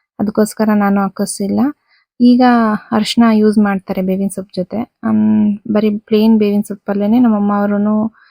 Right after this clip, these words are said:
ಸ್ನಾನಕ್ಕೆ ಯೂಸ್ ಮಾಡ್ತಿದ್ರಂತೆ, ಹಾಗೆ ನನ್ಗೂನು ಕೊಟ್ರು, ನಾನು ಅದನ್ನೇ ಯೂಸ್ ಮಾಡ್ದೆ. ಅದಾದ್ಮೇಲೆ, ಆ, ತಲೆ ಬಾಚಂಗಿಲ್ಲ ಅಲ್ವಾ, ನಾನಿನ್ನೂ ತಲೆ ಬಾಚಿರ್ಲಿಲ್ಲ, ಬಾಚಿಲ್ಲ, ಅದಕ್ಕೋಸ್ಕರ ಹಂಗೆ ಸುಮ್ನೆ ಯಾವಾಗ್ಲೂ ಗಂಟು ಕಟ್ಟಿದ್ರೆ ಚೆನ್ನಾಗಾಗಲ್ಲ ಅಂತ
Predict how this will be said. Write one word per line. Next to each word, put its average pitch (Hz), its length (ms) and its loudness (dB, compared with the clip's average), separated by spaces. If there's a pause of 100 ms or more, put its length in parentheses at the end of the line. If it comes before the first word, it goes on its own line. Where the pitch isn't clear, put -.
(180)
ಸ್ನಾನಕ್ಕೆ 214 420 0
ಯೂಸ್ 208 120 -2
ಮಾಡ್ತಿದ್ರಂತೆ, 202 600 -4
ಹಾಗೆ 226 300 0
ನನ್ಗೂನು 196 480 -2
ಕೊಟ್ರು, 277 360 -6
ನಾನು 220 260 2
ಅದನ್ನೇ 202 280 -2
ಯೂಸ್ 190 220 -4
ಮಾಡ್ದೆ. 196 400 -6 (800)
ಅದಾದ್ಮೇಲೆ, 240 640 4
ಆ, 226 540 0
ತಲೆ 233 280 0
ಬಾಚಂಗಿಲ್ಲ 214 640 0
ಅಲ್ವಾ, 202 200 -2
ನಾನಿನ್ನೂ 208 380 2
ತಲೆ 214 300 -2
ಬಾಚಿರ್ಲಿಲ್ಲ, 202 720 -2 (560)
ಬಾಚಿಲ್ಲ, 202 520 -2 (560)
ಅದಕ್ಕೋಸ್ಕರ 233 680 0
ಹಂಗೆ 233 640 4 (800)
ಸುಮ್ನೆ 233 340 4
ಯಾವಾಗ್ಲೂ 214 360 0
ಗಂಟು 214 260 -2
ಕಟ್ಟಿದ್ರೆ 214 280 -8
ಚೆನ್ನಾಗಾಗಲ್ಲ 202 640 -6
ಅಂತ 196 220 -6